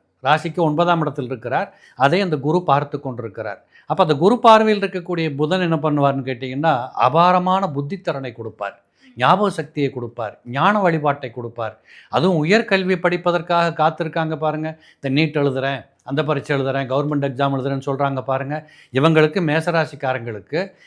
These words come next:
இந்த வருடத்தின் முற்பகுதியிலேயே மிக சிறப்பான ஒரு நல்ல வாய்ப்புகளும் நல்ல வெற்றிகளும் கிடைக்கக்கூடிய வாய்ப்புகள் கிடைக்கும். இப்ப இதே இத்தனை பலன்கள்லையும் இரண்டாவது பகுதி வரும் இல்லையா, ஜூனுக்கு அப்புறம், இந்த ஜூனுக்கு அப்புறம் குரு பகவான்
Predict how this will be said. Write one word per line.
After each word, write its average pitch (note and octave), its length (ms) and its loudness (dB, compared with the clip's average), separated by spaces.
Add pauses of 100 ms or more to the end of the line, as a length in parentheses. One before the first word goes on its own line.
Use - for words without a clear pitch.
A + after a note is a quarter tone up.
(140)
இந்த B2+ 180 2
வருடத்தின் G#3 580 2
முற்பகுதியிலேயே G#3 840 2 (100)
மிக E3 220 -2
சிறப்பான F3+ 580 0
ஒரு D#3 140 0 (100)
நல்ல E3 380 0
வாய்ப்புகளும் D#3+ 600 -2 (220)
நல்ல D3+ 280 2
வெற்றிகளும் E3 520 0
கிடைக்கக்கூடிய C3 540 -6
வாய்ப்புகள் C3+ 480 -6
கிடைக்கும். A2 360 -12 (500)
இப்ப F3 220 0
இதே A3 220 6 (460)
இத்தனை G3+ 340 2 (120)
பலன்கள்லையும் F3+ 760 2 (500)
இரண்டாவது A3 540 6
பகுதி F3 300 0
வரும் E3+ 180 0
இல்லையா, E3+ 240 -2 (480)
ஜூனுக்கு F3 380 4
அப்புறம், C#3+ 300 0 (220)
இந்த C3+ 220 -6
ஜூனுக்கு G3 320 0
அப்புறம் E3+ 300 -2
குரு E3 200 0
பகவான் D3+ 400 0